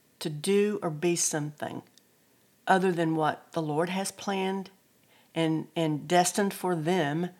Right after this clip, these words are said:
then they'll miss their true purpose on this earth.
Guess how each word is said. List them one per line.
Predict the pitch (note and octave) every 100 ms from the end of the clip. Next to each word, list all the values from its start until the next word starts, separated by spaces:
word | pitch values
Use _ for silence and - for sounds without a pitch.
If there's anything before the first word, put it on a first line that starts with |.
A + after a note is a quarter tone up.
| _ _ _ _ _ _ _ _ _ _ _ _ _ _ -
then | F#3
they'll | F3
miss | E3 F#3 F#3
their | D3
true | - C#3+
purpose | E3 E3+ - -
on | D3
this | C3 -
earth. | C#2+ -